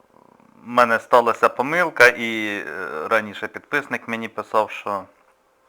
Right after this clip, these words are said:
є така помилка, але в мене вона не с-, ставалася, але сьогодні я розробляю туторіал по, е,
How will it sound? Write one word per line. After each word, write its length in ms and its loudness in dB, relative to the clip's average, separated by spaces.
є 200 -2
така 280 4
помилка, 640 -4
але 240 4
в 20 4
мене 220 4
вона 220 2
не 100 0
с-, 480 -12
ставалася, 720 6
але 280 4
сьогодні 500 -4
я 440 6
розробляю 640 4
туторіал 480 2
по, 420 0
е, 680 2